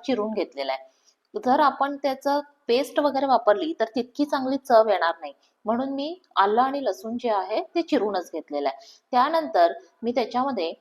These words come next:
हिरवी मिरची जी आहे ती ॲड केलेली आहे. हिरवी मिरची सुद्धा मी चिरून घेतलेली आहे.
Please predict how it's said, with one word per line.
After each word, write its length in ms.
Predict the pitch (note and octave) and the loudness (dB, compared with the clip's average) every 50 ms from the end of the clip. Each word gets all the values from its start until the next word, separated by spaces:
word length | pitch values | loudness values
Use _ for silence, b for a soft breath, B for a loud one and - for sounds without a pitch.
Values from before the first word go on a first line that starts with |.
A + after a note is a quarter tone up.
| _ _ _ _ _ _ - | _ _ _ _ _ _ -4
हिरवी 300 | B3 B3+ A#3+ A#3+ A#3+ D4+ | -2 -2 0 0 -2 -2
मिरची 460 | D#4 C#4+ C4 A#3+ B3 - - - C4 A#3+ | -2 -2 -2 -4 -6 -6 -8 -6 -6 -4
जी 120 | B3+ C#4 | 0 2
आहे 320 | C4 A3+ G3 - - G3+ A#3+ | 2 2 2 2 -2 -6 -6
ती 160 | - - C#4+ | -2 2 4
ॲड 180 | A3+ F#3 F3+ E3+ | 4 4 4 2
केलेली 380 | - - F#3 - E3 D#3+ E3+ | 0 -4 -4 -2 -2 -2 -2
आहे. 100 | G3 C#4 D4 | -2 -4 -4
हिरवी 360 | - A#3+ B3 G#3+ G#3 A#3+ C#4 | -2 -2 -2 -2 -2 -4 -4
मिरची 340 | C4+ B3+ B3 - - C4 C4+ | -4 -4 -6 -6 -8 -8 -6
सुद्धा 260 | - B3+ - A3+ A3+ | -4 -2 -2 -2 -2
मी 120 | A#3+ D4+ E4 | -2 -4 -2
चिरून 260 | - D4 A3 F3+ F3 F3 | 0 0 2 0 0 -2
घेतलेली 500 | - E3 - - - D3 D3 C#3+ C#3 C3 | -4 -4 -4 -4 -6 -6 -4 -4 -4 -6
आहे. 180 | B2+ - _ | -6 -8 _